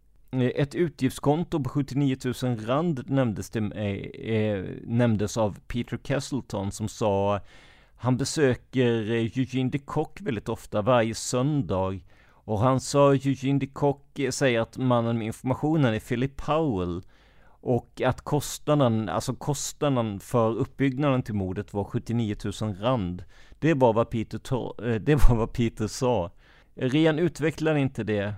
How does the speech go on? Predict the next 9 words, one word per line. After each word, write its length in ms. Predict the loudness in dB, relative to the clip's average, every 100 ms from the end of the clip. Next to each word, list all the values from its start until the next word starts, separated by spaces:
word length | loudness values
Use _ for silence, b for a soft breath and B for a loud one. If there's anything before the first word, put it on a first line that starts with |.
| -10
eh, 240 | -6 -4 -4
b-, 160 | -6 -10
eh, 400 | -10 -10 -10 -12
förutom, 840 | -4 0 0 0 0 0 0 -4 -6 b b
alltså 240 | 0 2
om 260 | 2 4 4
du 80 | 2
möter 600 | 2 2 0 -4 -8 -8
Rian, 500 | -4 -4 -4 -6